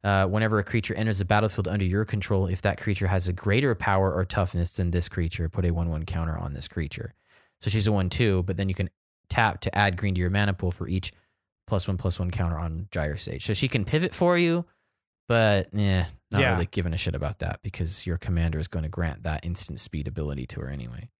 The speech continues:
Speaker 1: Or hate, you know, a re-, it can get around haste anyway.
Speaker 2: Yeah.
Speaker 1: Uh, Honored Hierarch, it's a human druid from Magic Origins. It has a renown of one. So it's a one one for one that needs to hit somebody, and then as soon as he ha-,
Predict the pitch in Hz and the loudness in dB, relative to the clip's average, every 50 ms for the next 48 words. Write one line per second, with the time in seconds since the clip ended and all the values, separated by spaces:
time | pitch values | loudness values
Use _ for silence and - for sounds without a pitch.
0 | _ _ _ _ _ _ _ _ _ - 104 98 92 - 95 92 - - - - | _ _ _ _ _ _ _ _ _ -2 0 0 0 0 -4 -10 -8 -6 0 2
1 | 120 101 - _ _ _ _ _ _ 131 120 104 90 113 120 117 107 92 87 82 | 2 0 0 _ _ _ _ _ _ -12 -10 -10 -10 -8 -2 0 2 2 2 2
2 | 82 82 - 110 104 101 107 - 98 98 - - 110 104 92 101 95 92 87 85 | 0 0 2 2 4 4 2 2 0 -4 -2 -2 0 2 2 4 4 4 2 2
3 | 80 87 90 82 78 - - - - _ _ _ _ _ _ - 92 85 80 65 | 0 0 0 0 -2 -2 -6 -8 -10 _ _ _ _ _ _ -4 -4 -2 -2 -4
4 | 62 - 120 - 139 147 127 95 90 - - _ _ - 110 107 - 107 117 123 | -6 -10 -10 -4 -2 0 0 0 -2 -8 -12 _ _ 2 2 4 4 4 4 4
5 | 120 113 101 92 - 101 98 107 113 117 117 - - 101 92 - - - - 95 | 4 4 4 4 4 4 4 4 4 4 2 0 -6 -6 -4 -4 -4 -2 -2 0
6 | 98 101 101 95 90 95 95 95 98 101 95 - 95 87 85 82 85 87 87 82 | 0 0 0 0 2 2 2 2 2 2 0 -2 -2 -2 0 0 0 0 0 0
7 | - 87 - - - 80 82 87 92 95 98 98 101 98 - - _ 92 - 101 | -2 -4 -6 -6 -4 -2 -2 0 0 0 0 0 0 -4 -6 -8 _ -2 0 2
8 | 90 98 90 87 87 85 85 85 87 90 90 85 87 82 76 78 80 80 90 101 | 2 2 2 2 2 2 2 0 0 0 -2 -2 -4 -4 -2 -2 -2 -2 -2 -4
9 | - - _ _ _ _ _ _ _ _ - 113 95 92 95 110 107 117 127 131 | -6 -8 _ _ _ _ _ _ _ _ -2 0 2 2 2 2 2 4 2 2
10 | 123 117 107 - - 101 101 107 110 104 92 92 - 101 101 90 - - 90 - | 2 2 0 2 2 2 2 4 2 2 2 0 0 0 0 0 0 0 0 0
11 | - 110 - - - 110 107 104 107 110 113 113 110 - 107 101 95 95 92 95 | 0 0 2 2 2 2 4 4 4 4 4 2 2 2 0 2 4 4 4 4
12 | 90 - - 107 101 95 92 92 92 98 | 2 2 2 2 2 4 4 4 2 2